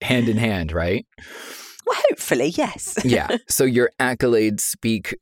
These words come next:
Speaker 1: wonders for you, Nikki, and that's amazing. But I think the podcast listeners might wanna know a little bit more about you personally. Who is Nikki? So
Speaker 2: <laughs>
Speaker 1: as you can tell from my accent, I'm American,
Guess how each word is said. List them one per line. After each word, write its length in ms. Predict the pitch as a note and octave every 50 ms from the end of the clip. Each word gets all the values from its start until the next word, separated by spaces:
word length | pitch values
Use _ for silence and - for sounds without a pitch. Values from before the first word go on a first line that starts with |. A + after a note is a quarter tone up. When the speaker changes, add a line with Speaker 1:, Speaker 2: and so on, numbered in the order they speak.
| _ _
Speaker 1:
wonders 540 | - B2 A#2 A2+ A2+ A2+ G#2+ G#2+ F#2+ E2+ -
for 120 | - -
you, 140 | F2 E2 D2+
Nikki, 320 | D2+ D2+ D2 - E2 D#2+ D2
and 240 | - F#2+ G2 G2+
that's 200 | A2 A2+ G2 -
amazing. 560 | B2 A#2+ A#2+ A#2+ A#2+ A#2+ A#2 F#2 G#2+ G2+ G#2 G2+
But 180 | A#2+ B2+ B2 -
I 100 | - B2+
think 400 | B2 - - - - G#3 A#3+ A#3
the 80 | - G#3+
podcast 500 | F#3+ F3 F3+ D#3 C3+ - D#3+ C3 - -
listeners 340 | D#3 D3 - D3+ D3 - -
might 160 | D3 C#3 -
wanna 180 | - E3+ F3 D#3+
know 140 | D3 C#3+
a 80 | C3 B2+
little 140 | C#3+ C3 B2
bit 140 | C#3+ C3 -
more 180 | B2 C3+ B2+
about 300 | A#2+ A2 B2 B2 A#2+ G#2+ - _ _ _ -
you 440 | A2 A#2+ C#3 D3+ D3+ C#3+ C#3 C#3 - _
personally. 520 | - - - - A#3 - - - - D#2 -
Who 240 | - - - A3 -
is 200 | - G3 F3+ -
Nikki? 440 | E3 D#3 D3+ - - B1+ G#1+ G1+ - -
So 440 | - - - A3 A3 A3 A3 A#2
Speaker 2:
<laughs> 40 | -
Speaker 1:
as 640 | D4 F4+ F4+ E4+ D4+ C#4+ - B3+ B3 D3+ D#3 D3 -
you 100 | E3 E3
can 140 | - F3+ E3
tell 280 | C3 - C#3 B2 A#2+ G#2
from 220 | - - - A2 G2
my 180 | F#2 D#2+ D#2+
accent, 420 | D#2 D#2 D#2+ D#2+ - - G2 G#2 - -
I'm 100 | - E2
American, 560 | D#2 D#2 F2 F2 G2 A#2+ A#2 - C#3+ D3 D3+